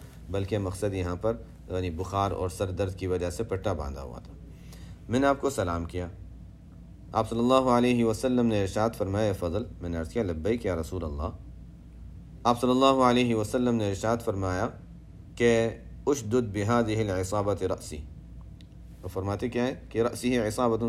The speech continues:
صفراء"، سر پہ پٹا بندھا ہوا تھا، فرمایا کہ باندھ دو، یعنی اچھی طرح مضبوطی سے باندھ دو، اس لیے کہ سر میں جب درد ہے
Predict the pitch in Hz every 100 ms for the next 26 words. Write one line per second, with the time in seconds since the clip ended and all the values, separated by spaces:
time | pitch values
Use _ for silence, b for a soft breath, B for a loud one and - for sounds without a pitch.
0 | 110 101 107 92 104 110 107 101 120 101
1 | 110 120 85 80 - - - B B B
2 | B 98 107 113 135 131 95 120 120 110
3 | 90 92 131 - - 117 104 98 95 90
4 | 104 - 98 90 78 76 73 82 - 101
5 | 98 110 104 101 95 87 110 90 82